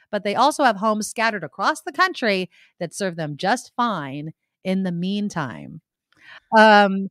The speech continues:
one of the most extreme examples of this was in twenty eighteen.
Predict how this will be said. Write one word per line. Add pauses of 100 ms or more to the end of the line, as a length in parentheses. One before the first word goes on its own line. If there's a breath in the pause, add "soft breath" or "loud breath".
(320 soft breath)
one
of
the
most
extreme
examples
of
this
was
in
twenty
eighteen.